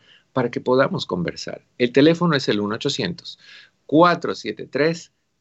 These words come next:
treinta cero tres. Uno ochocientos, cuatro siete tres, treinta cero tres. Fíjense que ya puse el aire acondicionado bien alto para acostumbrarme al frío, en caso que de todas maneras tenga que comprar ese boleto de una,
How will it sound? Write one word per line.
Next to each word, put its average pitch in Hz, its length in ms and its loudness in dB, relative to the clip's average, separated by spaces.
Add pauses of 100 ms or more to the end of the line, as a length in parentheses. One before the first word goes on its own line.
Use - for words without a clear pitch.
treinta 143 680 -2
cero 92 460 -4
tres. - 480 -14
Uno 156 220 2
ochocientos, 123 580 -4
cuatro 135 480 2
siete 113 340 -6
tres, 131 340 -4
treinta 135 400 0
cero 117 260 -2
tres. 143 300 2 (220)
Fíjense 170 420 2
que 123 120 -2
ya 139 200 2
puse 139 260 -2
el 131 60 -2
aire 127 200 -2
acondicionado 120 640 -4
bien 120 220 -2
alto 123 440 -2 (480)
para 120 220 4
acostumbrarme 117 760 0
al 120 100 -6
frío, 104 580 -4 (400)
en 95 140 -8
caso 110 340 0
que 120 100 0
de 104 120 4
todas 120 280 2
maneras 120 400 -2
tenga 113 260 -6
que 104 140 -8
comprar 98 360 -2
ese 107 160 -4
boleto 104 380 2
de 98 120 4
una, 113 260 -2